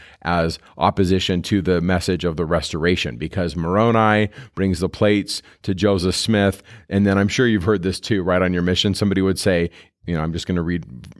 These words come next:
chapter one, verse eight. "But though we or an angel from heaven preach any other gospel unto you than that which we have preached unto you, let him be accursed." We see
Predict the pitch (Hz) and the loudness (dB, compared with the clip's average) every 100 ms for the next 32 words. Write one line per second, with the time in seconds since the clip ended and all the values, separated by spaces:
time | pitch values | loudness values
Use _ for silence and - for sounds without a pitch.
0 | - 87 92 90 82 82 - 98 78 - | -4 -2 0 -2 0 0 2 2 0 -4
1 | - - - 120 107 123 110 123 160 160 | -18 -12 0 0 4 2 4 4 2 2
2 | 113 113 107 69 113 135 151 123 110 95 | 4 4 4 2 0 2 0 0 0 2
3 | 127 92 85 - 110 - 104 123 139 120 | 0 0 -4 -2 -2 -2 0 2 2 2
4 | 101 104 107 98 87 92 - 85 82 _ | 2 2 0 -4 -4 -4 -4 -4 -4 _
5 | _ 104 98 85 110 123 113 123 - 113 | _ 0 2 2 2 2 2 0 -2 0
6 | 113 107 87 - 147 175 - 90 85 - | 2 2 -2 -2 -2 -2 -2 -2 -2 -2
7 | 82 80 82 _ _ _ 82 95 - 82 | -2 -2 -6 _ _ _ 0 0 0 -2
8 | 87 80 80 73 - 80 64 - - - | -2 -2 -2 -4 -6 -6 -6 -8 -14 -14
9 | - - - - _ _ _ - 127 151 | -20 -20 -20 -20 _ _ _ -6 2 2
10 | 151 156 139 | 2 2 2